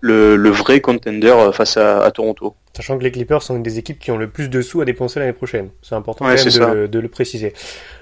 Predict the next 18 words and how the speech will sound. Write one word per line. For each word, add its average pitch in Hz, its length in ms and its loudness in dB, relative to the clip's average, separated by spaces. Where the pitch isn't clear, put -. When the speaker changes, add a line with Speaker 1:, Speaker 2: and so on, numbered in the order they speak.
Speaker 2:
Euh, 127 200 6
Speaker 1:
Max - 220 6
Callas. 131 520 4
Speaker 2:
Exactement. 123 720 -6
Donc 113 240 -10
il 107 160 -8
va 104 100 -8
pouvoir, 135 400 -6
euh, 113 80 -14
prendre 156 380 -12
bien 135 380 -4
checos, 180 760 -6
euh, 135 200 2
bien 143 240 -2
cher. 98 400 -4
Bref, 160 360 -2
Speaker 1:
<laughs> 165 40 -2
Speaker 2:
euh, 131 240 2